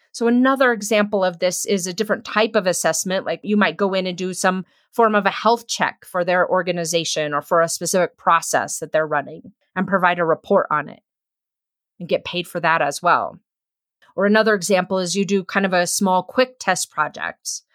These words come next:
Like, I had one client who did a marketing communications plan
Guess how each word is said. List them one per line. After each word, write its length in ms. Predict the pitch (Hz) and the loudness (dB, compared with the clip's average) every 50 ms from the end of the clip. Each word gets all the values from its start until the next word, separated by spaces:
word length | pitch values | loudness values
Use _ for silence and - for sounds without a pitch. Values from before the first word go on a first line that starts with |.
| _ _ _ 196 | _ _ _ -4
Like, 80 | 202 | -2
I 80 | 202 185 | 0 0
had 160 | 196 202 180 | 0 2 2
one 180 | 208 226 214 208 | 2 2 2 0
client 380 | - - 208 196 185 147 175 | 0 0 0 2 0 0 -2
who 80 | 180 202 | -2 -2
did 320 | 208 202 196 190 180 170 - _ _ _ _ _ _ - | 0 0 0 0 0 -2 -8 _ _ _ _ _ _ 0
a 80 | 202 208 | 2 4
marketing 480 | 208 202 208 208 208 233 214 208 196 | 4 4 4 2 2 2 0 0 0
communications 960 | - - 202 196 196 196 190 175 - - - 240 240 208 - 220 202 180 - | -2 -4 -2 -2 0 0 -2 -4 -6 -4 -2 -2 0 0 0 -2 -2 -2 -4
plan 580 | - - 190 175 165 156 151 143 131 143 165 | -6 -4 -2 -2 0 0 0 -2 -4 -6 -10